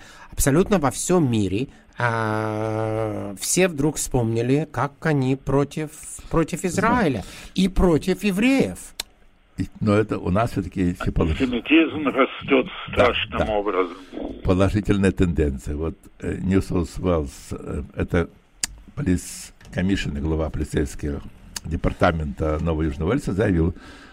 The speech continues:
Speaker 2: что одиннадцать
Speaker 1: Да.
Speaker 2: человек уже арестовано, арестовано, которые участвовали в демонстрации девятого октября, которые кричали ев-, евреев в газовые камеры. То есть, э,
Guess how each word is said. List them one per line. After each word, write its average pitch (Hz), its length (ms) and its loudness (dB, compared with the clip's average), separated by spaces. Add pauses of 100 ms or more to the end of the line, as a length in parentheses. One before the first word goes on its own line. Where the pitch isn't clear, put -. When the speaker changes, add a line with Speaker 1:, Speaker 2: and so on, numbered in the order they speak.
Speaker 2:
что - 200 0
одиннадцать 107 400 2
Speaker 1:
Да. 101 120 -2 (260)
Speaker 2:
человек 85 340 2
уже - 160 0
арестовано, 87 800 0 (520)
арестовано, 78 560 0
которые - 280 -4
участвовали - 380 0
в - 20 -4
демонстрации 82 760 0 (640)
девятого 90 460 2
октября, 73 420 -2
которые 76 300 -2
кричали 80 880 0
ев-, 76 360 -4 (100)
евреев 80 360 2
в 71 60 -6
газовые 76 420 -2
камеры. 67 480 -4 (760)
То 82 120 2
есть, - 320 -4 (420)
э, - 60 -2